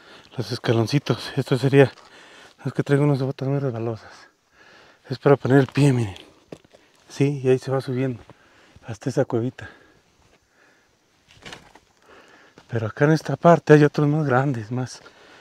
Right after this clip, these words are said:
más altos, pues. Esta es una plancha como de una piedra, hagan de cuenta, pero no es dura. Es como caliche, no sé si conozcan el caliche. Ahora chéquense esto, es lo que les digo, que aquí tiene relación con nuestros antepasados.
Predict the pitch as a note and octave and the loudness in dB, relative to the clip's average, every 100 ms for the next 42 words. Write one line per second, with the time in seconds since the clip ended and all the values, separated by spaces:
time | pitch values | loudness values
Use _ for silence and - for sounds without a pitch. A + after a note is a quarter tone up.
0 | _ - C3+ - D3 - B2+ - C#3+ C3 | _ -2 2 6 6 4 -6 0 2 2
1 | - - - _ _ _ _ - - - | -4 -16 -20 _ _ _ _ -20 -20 -20
2 | - - C#3+ D3+ D#3 E3 D#3 D#3+ D#3+ E3 | -20 -8 -4 -2 2 2 4 4 4 0
3 | D3 C#3 E3 E3 - E3 D#3+ D#3+ D3 - | 2 2 4 2 2 2 2 0 -2 0
4 | D#3 D3 - C3+ C3+ D#3 E3 D#3+ - D#3+ | 0 0 0 2 4 6 6 4 2 0
5 | C#3+ A2+ _ _ _ _ - _ _ _ | 0 -4 _ _ _ _ -20 _ _ _
6 | - C3 - C#3 - A#2+ A#2+ B2+ - B2 | -18 -12 -6 -6 -4 -4 -4 -8 -8 -8
7 | A2 _ - A#2+ C3+ - C3 C3 B2+ A2 | -8 _ -20 -14 -12 -8 -8 -6 -6 -6
8 | A2+ A#2 A#2+ C#3 - _ _ _ _ _ | -6 -6 -8 -16 -20 _ _ _ _ _
9 | _ _ _ B2+ D3 C#3 D3+ D#3 C#3 E3+ | _ _ _ -2 -2 -2 -4 -2 -2 -2
10 | - C3 A2 C#3 D3 - C#3 B2+ D#3 - | -2 -6 -4 -2 -2 -2 -2 -2 -4 -6
11 | - - D#3 D3+ C3+ A#2 A#2 C#3+ D3 C3 | -8 -6 -4 -4 -4 -8 -8 -6 -2 -2
12 | - B2 A#2 A2+ - A#2 C#3 A#2+ - | -4 -6 -4 -6 -6 0 2 2 -2